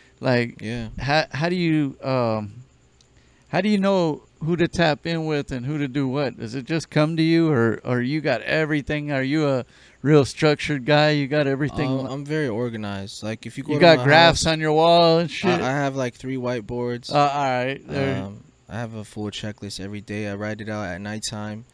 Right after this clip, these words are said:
Speaker 2: And so when I wake up, uh, I just go straight to it, and I'm already knowing what needs to be done before I go to sleep that day.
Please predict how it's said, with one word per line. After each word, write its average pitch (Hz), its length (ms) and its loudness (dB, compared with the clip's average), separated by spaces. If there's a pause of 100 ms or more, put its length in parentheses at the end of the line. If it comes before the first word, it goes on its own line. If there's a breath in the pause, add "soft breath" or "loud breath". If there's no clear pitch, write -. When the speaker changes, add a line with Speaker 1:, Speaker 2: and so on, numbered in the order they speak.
(360)
Speaker 2:
And 101 140 -12
so 107 220 -10
when 107 120 -8
I 101 60 -8
wake 104 320 -8
up, 113 260 -6 (640)
uh, 92 340 -12 (800)
I 104 100 -12
just 101 240 -14
go 98 120 -12
straight 98 340 -12
to 110 200 -8
it, 104 100 -4
and 85 140 -10
I'm 101 140 -8
already 104 200 -8
knowing 101 320 -8
what 101 140 -10
needs 101 260 -12
to 104 80 -14
be 95 140 -14
done 104 540 -10
before 101 440 -10
I 95 60 -10
go 98 160 -12
to 87 100 -14
sleep - 520 -8
that 82 280 -12
day. 107 440 -6